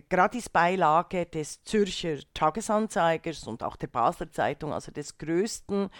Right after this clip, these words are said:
ähm, deutschschweizerischen, nicht nur deutschschweizerischen, sondern schweizerischen Verlags, der T X-Gruppe, die hieß früher Tagesanzeigergruppe, da gibt's eben das Magazin, das so kultig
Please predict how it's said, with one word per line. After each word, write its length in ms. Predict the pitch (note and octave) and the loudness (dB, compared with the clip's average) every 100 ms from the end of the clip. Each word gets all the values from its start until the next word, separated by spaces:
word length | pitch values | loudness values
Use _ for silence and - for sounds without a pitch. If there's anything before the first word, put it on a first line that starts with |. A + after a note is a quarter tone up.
| - - - - - | -20 -20 -20 -8 0
ähm, 520 | F#3 F3+ F3+ F3 E3+ | 4 4 4 0 0
deutschschweizerischen, 1160 | E3 E3+ - D3+ D#3 E3+ - E3 E3+ - E3+ - | 2 0 0 2 2 0 -6 -8 -8 -6 -6 -2
nicht 240 | G3 - | -4 -2
nur 100 | E3+ | -4
deutschschweizerischen, 720 | D3 C3+ - - - C3+ C#3 | -2 -4 -4 -8 -8 -10 -6
sondern 180 | C#3+ C3+ | -4 -4
schweizerischen 640 | - C#3+ D#3+ F3 - F#3+ | 2 2 2 -2 -4 -4
Verlags, 840 | - D#3 C3 B2 B2+ G#3 C#4+ D4 - | -2 -4 -4 0 4 4 4 2 -6
der 180 | C#3+ - | -8 -8
T 400 | - F#3+ G3 - - - - _ | -10 -6 -6 -8 -14 -20 -20 _
X-Gruppe, 840 | C#4+ - - - D#3+ E3 _ B3 | -2 -2 -10 -4 -2 -2 _ -6
die 120 | G#3+ | -4
hieß 280 | C#3+ C#3 - | -8 -10 -12
früher 280 | - C3+ C3 - | -10 -6 -6 -6
Tagesanzeigergruppe, 1400 | - C3+ - B2+ - - - F#3+ G3+ F3+ F3 F#3 G3+ G3 - - - - | -2 -2 -2 -10 -8 -8 -4 -4 -4 -6 -8 2 4 4 0 -16 -6 0
da 100 | G3+ | 2
gibt's 320 | A#3+ - G#3 | 2 0 -2
eben 200 | G#3+ G#3 | 0 4
das 280 | E3 F3 E3 | 2 2 0
Magazin, 640 | E3 E3 - - B3+ C4+ | 0 -2 -4 -2 0 0
das 200 | C4+ - | -2 -4
so 280 | G#3 G3 - | 2 2 0
kultig 840 | - G3+ A3 C4+ - - G#3 - | -4 2 4 4 0 -8 -8 -10